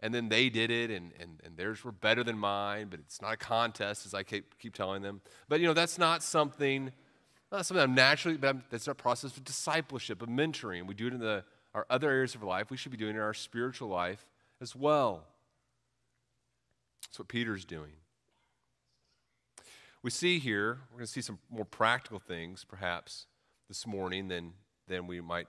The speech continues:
typically look at. But just practically, two things should be true of you if you are a growing Christian. One, you should be being discipled.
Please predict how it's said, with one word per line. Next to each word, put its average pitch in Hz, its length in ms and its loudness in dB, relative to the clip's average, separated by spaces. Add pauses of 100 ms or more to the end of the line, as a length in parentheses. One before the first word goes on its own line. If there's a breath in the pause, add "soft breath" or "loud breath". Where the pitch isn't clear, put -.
(120)
typically - 340 -12
look 80 260 -10
at. 95 160 -2
But 131 80 -18
just - 180 -14
practically, 139 480 -6 (560)
two 202 180 -12
things 131 300 -6
should 107 120 -8
be 98 60 -10
true 117 240 -6
of 92 80 -6
you 80 280 -14 (580 soft breath)
if - 160 -16
you 123 120 -4
are 104 80 2
a 98 60 -2
growing 98 360 -6
Christian. - 460 -10 (1000)
One, 123 440 4
you 131 160 -2
should 123 300 -6
be 127 200 0
being 123 500 -4
discipled. 107 640 -4